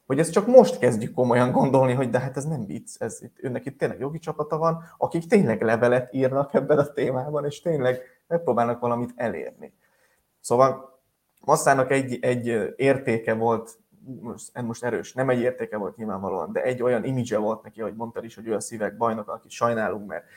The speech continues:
milyen rendes volt annak idején Schumacher mellett, hát szegénytől, hogy nem elvették, de hogy elvesztette, vagy nem nyerte meg, inkább fogalmazunk így, azt a V B címet,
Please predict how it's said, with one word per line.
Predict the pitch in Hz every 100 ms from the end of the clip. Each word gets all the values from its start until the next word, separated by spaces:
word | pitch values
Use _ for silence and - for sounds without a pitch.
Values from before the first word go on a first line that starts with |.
| - -
milyen | 135 123
rendes | 120 117 113
volt | 120 110
annak | 110 104
idején | 107 95 110
Schumacher | 165 156 131 117
mellett, | 104 104 190 - _ _ -
hát | 156 147 127
szegénytől, | - 127 117 113 117
hogy | 117 117 120 _ _ - - - - -
nem | 123 120
elvették, | 120 117 117 - 117
de | 117
hogy | 120 120
elvesztette, | 120 113 113 117 - - 107 -
vagy | -
nem | 170 127
nyerte | 113 110 107
meg, | 104
inkább | 104 -
fogalmazunk | - 113 101 95 110 113
így, | 117
azt | 120
a | -
V | 143 190
B | 175
címet, | - 147 123